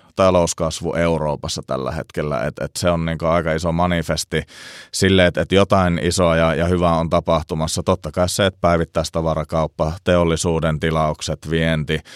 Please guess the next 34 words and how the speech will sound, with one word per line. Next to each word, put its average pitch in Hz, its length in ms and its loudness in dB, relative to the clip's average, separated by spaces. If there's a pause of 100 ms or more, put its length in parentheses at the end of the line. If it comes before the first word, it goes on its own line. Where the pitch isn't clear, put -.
(500)
ää, 73 180 2 (100)
kaikki 104 320 2
mittarit 87 440 0
näyttää 82 360 -2
tällä 78 260 0
hetkellä 78 460 -2
aika 78 240 0
lailla 76 280 -2
niinku 76 200 -4
positiivista. 82 760 -2
Et, - 140 -6
et 76 140 -4 (220)
se 85 140 0 (260)
työllisyys, 95 680 4
mistä 87 280 -4
meitä 90 260 2
on 87 60 0
tietenkin 87 300 0
sitten 87 320 0
ihan 95 240 2
oikeutetustikin 90 840 0
vähän 82 200 2
kurmuutettu, 82 640 0
niin, 76 360 0 (100)
ja 80 120 0
aika 82 160 -2
paljonkin, 85 580 2
niin, 80 260 -2
niin 80 200 -2
se 82 100 -2
tulee 82 300 -2
sitten 80 280 -6
niinku 78 180 -4
perässä, - 520 -4